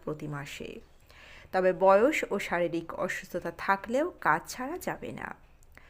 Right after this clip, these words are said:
তাই নিয়মিত দমদম থেকে সোনারপুর যাতায়াত করেন বর্ষীয়ান অভিনেত্রী বাসন্তী চট্টোপাধ্যায়। বর্তমানে গীতা এলএলবি ধারাবাহিকে অভিনয় করছেন তিনি। সেই ধারাবাহিকের সেটেই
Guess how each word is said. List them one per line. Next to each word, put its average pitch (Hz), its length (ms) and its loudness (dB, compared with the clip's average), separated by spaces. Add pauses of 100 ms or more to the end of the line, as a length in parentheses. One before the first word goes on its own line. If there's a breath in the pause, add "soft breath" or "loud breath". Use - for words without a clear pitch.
(260 loud breath)
তাই 190 180 4
নিয়মিত 269 480 2
দমদম 165 540 0
থেকে 170 300 -6
সোনারপুর 226 560 -4
যাতায়াত 311 460 0
করেন 302 360 0
বর্ষীয়ান 165 580 -2
অভিনেত্রী 277 640 -6
বাসন্তী 220 540 -2
চট্টোপাধ্যায়। - 840 -8 (1000 loud breath)
বর্তমানে 330 600 2
গীতা 190 460 0
এলএলবি 285 440 2
ধারাবাহিকে 302 680 -2
অভিনয় 165 420 -6
করছেন 180 560 -6
তিনি। - 340 -10 (1700)
সেই 247 260 -4
ধারাবাহিকের 208 640 -2
সেটেই 262 580 2